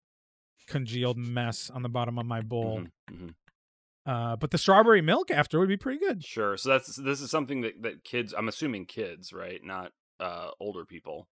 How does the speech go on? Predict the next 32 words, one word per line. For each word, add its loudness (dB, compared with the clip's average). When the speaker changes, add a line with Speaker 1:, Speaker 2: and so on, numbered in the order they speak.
Speaker 2:
are -8
doing. -12
Speaker 1:
You 4
know, 8
it 2
starts 2
with 0
the 0
youth 4
on 0
TikTok, 0
and -2
then, 0
uh, 2
famous 0
people 2
pick 0
up 0
on -2
the -2
trends, -2
and -4
then -2
parents -2
are -4
<laughs> -4
eventually 4
doing 2
it 2
on -2
there. -2
So 0